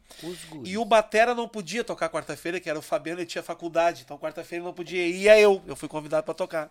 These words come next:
Speaker 1: Aham.
Speaker 2: E era eu, Carlos Baez, deve conhecer de Canoas ali,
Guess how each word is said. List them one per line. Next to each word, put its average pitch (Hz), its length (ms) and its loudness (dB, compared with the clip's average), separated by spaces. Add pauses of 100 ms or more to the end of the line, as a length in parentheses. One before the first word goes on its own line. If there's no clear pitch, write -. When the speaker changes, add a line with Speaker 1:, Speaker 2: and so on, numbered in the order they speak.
Speaker 1:
Aham. 123 380 -2 (560)
Speaker 2:
E 160 80 0
era 175 220 6
eu, 226 160 6
Carlos 180 380 2
Baez, 160 760 2
deve 147 160 -12
conhecer 156 300 -8
de 147 80 -12
Canoas 135 420 -6
ali, 151 380 -10